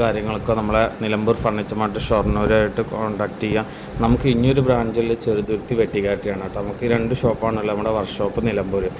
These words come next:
ഷോപ്പിൻ്റെ പേര് നിലമ്പൂർ ഫർണിച്ചർ മാർട്ട് എന്നാണ്. ഷൊർണൂർ, ഏഹ്, റെയിൽവേ സ്റ്റേഷനിൽ നിന്ന് ഇറങ്ങിയിട്ടാണ് വരുന്നത് വെച്ചാൽ അവിടുന്ന് ഒരു കിലോമീറ്ററാണ്.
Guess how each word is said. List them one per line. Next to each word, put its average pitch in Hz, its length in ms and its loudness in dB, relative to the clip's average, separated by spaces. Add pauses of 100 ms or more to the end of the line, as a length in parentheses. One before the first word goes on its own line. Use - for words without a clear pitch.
(340)
ഷോപ്പിൻ്റെ 117 500 2
പേര് 117 320 0
നിലമ്പൂർ 104 420 -2 (120)
ഫർണിച്ചർ 98 500 -6
മാർട്ട് 101 220 -4
എന്നാണ്. 104 320 -4
ഷൊർണൂർ, 107 480 0 (600)
ഏഹ്, 113 320 -2
റെയിൽവേ 113 300 2
സ്റ്റേഷനിൽ 120 380 -2
നിന്ന് 135 180 2
ഇറങ്ങിയിട്ടാണ് 120 540 0
വരുന്നത് 117 260 0
വെച്ചാൽ 120 160 -4
അവിടുന്ന് 110 300 -2
ഒരു 123 120 2
കിലോമീറ്ററാണ്. 107 560 0